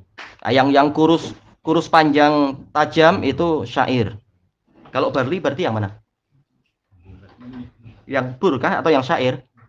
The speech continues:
Ana, eh, yang bulat. Mungkin yang bur. Tayyib.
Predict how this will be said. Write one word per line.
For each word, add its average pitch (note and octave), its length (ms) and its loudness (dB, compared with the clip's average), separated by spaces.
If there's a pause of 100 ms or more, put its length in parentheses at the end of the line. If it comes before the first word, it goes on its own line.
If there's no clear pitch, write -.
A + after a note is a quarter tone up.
(120)
Ana, B2+ 320 -8 (960)
eh, B2+ 80 -8
yang B2+ 160 -4
bulat. C3+ 320 -2 (240)
Mungkin A2+ 480 -4
yang A#2 240 -2
bur. A2+ 320 -2 (1700)
Tayyib. G#2+ 360 0